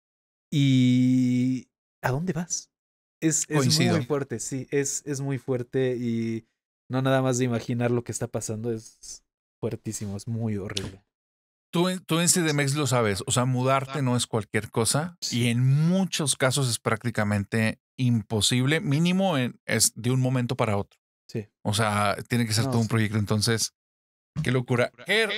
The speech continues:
Speaker 2: ¿algo con lo que te quieras despedir de la gente ya para cerrar este episodio que me la pasé increíble?
Speaker 1: Eh, no, bueno, nada, eh, quiero, quiero que sepas que creo que de-, nunca me la había pasado tan bien, este,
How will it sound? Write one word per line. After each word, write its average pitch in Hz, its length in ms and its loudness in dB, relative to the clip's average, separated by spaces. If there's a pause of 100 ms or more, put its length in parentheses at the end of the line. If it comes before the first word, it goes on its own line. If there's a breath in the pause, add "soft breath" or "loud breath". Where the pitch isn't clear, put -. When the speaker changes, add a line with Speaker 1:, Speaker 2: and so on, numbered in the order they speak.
Speaker 2:
¿algo 202 380 0
con 185 100 0
lo 170 80 0
que 147 120 -2
te 139 100 0
quieras 170 240 2
despedir 147 340 -2
de 165 80 0
la 143 120 2
gente 143 280 -2
ya 143 120 4
para 143 180 0
cerrar 131 240 2
este 139 160 -2
episodio 127 260 0
que 143 80 -4
me 135 120 2
la 113 100 0
pasé 117 240 0
increíble? 127 680 0 (320)
Speaker 1:
Eh, 170 600 8
no, 175 160 6
bueno, 156 460 2
nada, 127 500 4
eh, 120 520 2 (320)
quiero, 143 460 4
quiero 151 240 0
que 139 100 0
sepas 139 440 -2
que 123 280 -2 (500)
creo 135 180 2
que 151 100 0
de-, - 340 -2 (400)
nunca 151 360 2
me 135 100 2
la 127 80 4
había 127 180 2
pasado 127 300 -4
tan 113 180 -2
bien, 113 280 -2
este, 101 1080 -6